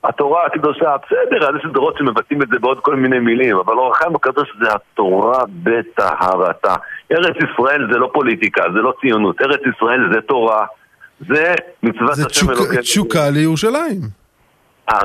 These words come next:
Speaker 1: אמרו לרב אברהם שפירא, אמרו לו, ל-, ל-, למורנו ורבנו, לרב אברהם פעם,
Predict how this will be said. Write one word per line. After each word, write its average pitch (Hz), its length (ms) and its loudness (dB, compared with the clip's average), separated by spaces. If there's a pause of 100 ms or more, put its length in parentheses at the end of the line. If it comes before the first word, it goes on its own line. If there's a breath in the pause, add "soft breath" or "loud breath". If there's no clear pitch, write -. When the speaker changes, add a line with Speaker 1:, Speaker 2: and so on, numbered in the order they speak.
(160)
Speaker 1:
אמרו 98 200 2
לרב 139 280 0
אברהם 110 280 0
שפירא, 123 560 0
אמרו 123 220 0
לו, 131 180 2
ל-, 107 80 2
ל-, 95 520 2
למורנו 113 420 0
ורבנו, 117 680 2
לרב 98 220 0
אברהם 123 280 0
פעם, 127 280 0